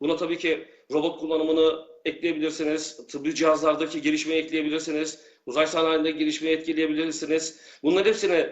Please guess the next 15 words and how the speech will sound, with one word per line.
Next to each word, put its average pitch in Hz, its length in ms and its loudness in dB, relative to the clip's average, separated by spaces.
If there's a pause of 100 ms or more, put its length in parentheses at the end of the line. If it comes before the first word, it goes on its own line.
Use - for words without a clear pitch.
(280)
eklediğiniz 185 560 0
zaman 180 380 0
bu 196 60 -2
da 190 120 2
bizim 170 300 -2
önümüzde, 180 460 2 (160)
e, 151 200 -2
gidilebilecek 180 640 0
çok 165 200 -2
yol 180 260 2
olduğunu, 139 640 -2 (220)
talebin 160 360 2
katlanarak 175 600 0
devam 160 180 2
edeceğini, 135 600 -4